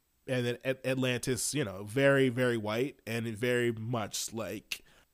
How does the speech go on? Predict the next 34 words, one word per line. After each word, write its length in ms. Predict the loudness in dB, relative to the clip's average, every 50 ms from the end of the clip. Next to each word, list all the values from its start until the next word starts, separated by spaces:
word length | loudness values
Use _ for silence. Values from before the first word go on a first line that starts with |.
| _ _ _ _ _ _ _ -16
they, 500 | -10 -2 2 4 4 6 6 4 4 2
and 160 | 0 0 2
I, 160 | 4 2 2 2
I 100 | 2 2
don't, 180 | 4 4 2 0 0
I 120 | 0 2 2
don't 100 | 2 2
know 80 | 0
how 100 | 0 0
they, 120 | -2 -2 -4
how 180 | -2 -2 -2
they're 80 | -2 -2
gonna 160 | -2 -4 -4
do 340 | -2 0 0 0 -2 -2 -6 _ -20 _ -8 -6
things, 600 | -4 -4 -4 -6 -8 -10 -6 -4 -4 -4 -4 -6 _ _ _ -8
like, 200 | -6 -6 -4 -4
when 160 | -4 -4 -4
the, 80 | -4 -6
when 240 | -4 -4 -4 -2 -2
the 80 | -4
Aquaman 340 | -4 -4 -4 -4 -4 -4 -2
movie 300 | -2 -4 -4 -6 -6 -8
fi-, 180 | -6 -6 -8 -8 -8
finally 380 | -12 -6 -4 -4 -4 -4 -8 -10
drops, 440 | -6 -4 -4 -4 -4 -8 -10 -12 -10
but, 220 | -10 -10 -8 -8
like, 380 | -8 -8 -8 -10 -12 -14 -18 -18 -18 -20 -20 _ _ _ _ -12 -6 -2
we 140 | -2 -2
take 240 | 0 0 0 0 2
a 60 | 0
look 260 | 0 0 0 -2 -2 -4
at 220 | -4 -4 -6 -10 _ _ _ -20 _ _ _ _ _ _ _ _ _ -10
Atlantis, 840 | -8 -6 -4 -2 -2 -2 -4 -4 -4 -6 -2 -2 0 0 0 -2 -4 -4
and 500 | -4 -2 -2 -2 -4 -6 -6 -8 -10 -10